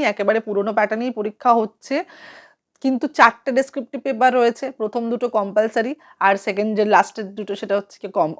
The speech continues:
অপশনালের ডেসক্রিপটিভ। তো এই চারটে ডেসক্রিপটিভ পেপার কিন্তু রয়েছে, যেহেতু আমাদের ডেসক্রিপটিভ রাইটিংয়ের অভ্যেস নেই,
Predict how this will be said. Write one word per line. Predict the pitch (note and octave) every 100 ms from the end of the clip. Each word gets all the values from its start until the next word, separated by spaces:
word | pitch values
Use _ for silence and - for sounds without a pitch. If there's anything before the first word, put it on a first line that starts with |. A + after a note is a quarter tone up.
| D#3
অপশনালের | - - G#3 G3+ G#3 - F3+
ডেসক্রিপটিভ। | F#3+ - G#3+ - A#3 - - -
তো | - -
এই | C#4 C4+
চারটে | A3+ - B3+
ডেসক্রিপটিভ | B3+ C4+ A3 B3+
পেপার | C4 B3+ B3
কিন্তু | A#3+ C4 G#3
রয়েছে, | G3+ G3+ B3+
যেহেতু | G#3 A3+ A#3+
আমাদের | A#3+ A#3+ G#3
ডেসক্রিপটিভ | - A#3+ - B3+ A#3
রাইটিংয়ের | A3 A#3 A3+ G#3+
অভ্যেস | E3 D#3 A#3+ -
নেই, | A#3+